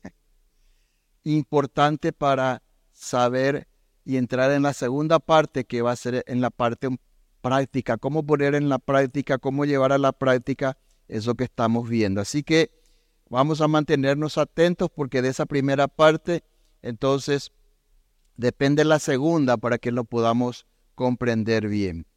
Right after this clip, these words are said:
En este proceso, es importante que tengamos una visión acabada del reino. Decía recién que para, eh,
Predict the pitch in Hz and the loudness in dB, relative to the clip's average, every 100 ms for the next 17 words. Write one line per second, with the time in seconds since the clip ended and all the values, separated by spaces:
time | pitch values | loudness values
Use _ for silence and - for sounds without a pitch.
0 | _ _ _ - 175 277 - 262 240 220 | _ _ _ -4 4 4 4 0 4 2
1 | - 226 170 160 147 147 _ _ _ _ | 4 2 2 0 0 0 _ _ _ _
2 | _ _ _ _ _ - 180 175 233 226 | _ _ _ _ _ -8 -6 -2 -2 0
3 | 202 208 196 220 220 202 190 160 175 196 | 4 4 4 2 2 2 0 4 4 2
4 | 190 175 175 185 185 160 170 180 180 190 | -2 -2 2 2 2 -4 -2 0 0 -2
5 | - 170 170 147 151 160 165 175 165 180 | -2 -2 2 2 4 2 2 0 0 2
6 | 208 185 120 90 _ _ _ _ _ _ | 2 2 -2 -6 _ _ _ _ _ _
7 | _ _ _ _ _ _ _ _ _ - | _ _ _ _ _ _ _ _ _ -8
8 | 147 233 254 240 220 - 240 190 160 - | -2 4 6 6 2 2 4 4 2 -4
9 | 175 - 170 170 160 _ _ _ _ _ | -4 0 4 6 4 _ _ _ _ _
10 | _ _ - 147 143 135 123 | _ _ -4 0 0 0 -4